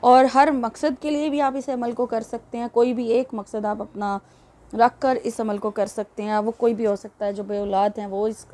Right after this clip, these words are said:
अमल को करना चाहें कर सकते हैं, जो दुश्मन से हिफाजत चाहते हैं, दुश्मन तंग कर रहा है, दुश्मन से पे फतह हासिल करना चाहते हैं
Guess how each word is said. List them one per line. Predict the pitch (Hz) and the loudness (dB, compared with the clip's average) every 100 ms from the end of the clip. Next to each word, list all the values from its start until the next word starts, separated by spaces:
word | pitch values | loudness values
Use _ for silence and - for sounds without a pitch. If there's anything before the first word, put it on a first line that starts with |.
| - | -10
अमल | 214 | -10
को | 214 | -10
करना | 208 208 208 | -8 -6 -6
चाहें | 202 208 | -8 -8
कर | 202 | -6
सकते | 196 - 190 - | -8 -10 -16 -14
हैं, | 196 - _ - _ _ _ | -14 -14 _ -20 _ _ _
जो | 208 226 220 | 2 4 4
दुश्मन | 233 233 269 277 | 0 -4 -2 0
से | 277 262 247 233 | 0 2 2 2
हिफाजत | 220 214 202 196 254 | -4 -4 -4 -2 -4
चाहते | - 220 214 208 | -2 -4 -4 -8
हैं, | 208 202 | -8 -6
दुश्मन | 208 - 214 220 220 214 208 | -8 -8 -8 -6 -4 -6 -4
तंग | 196 214 | -4 -4
कर | 214 202 | -4 -2
रहा | 190 202 | 0 -2
है, | 202 | -2
दुश्मन | 190 196 208 208 208 202 | -6 -14 -12 -10 -10 -10
से | - | -14
पे | 202 214 | -10 -12
फतह | - 208 208 | -8 -4 -2
हासिल | 202 202 | -2 -6
करना | 202 202 202 | -8 -6 -6
चाहते | 196 202 196 | -6 -8 -8
हैं | 208 | -12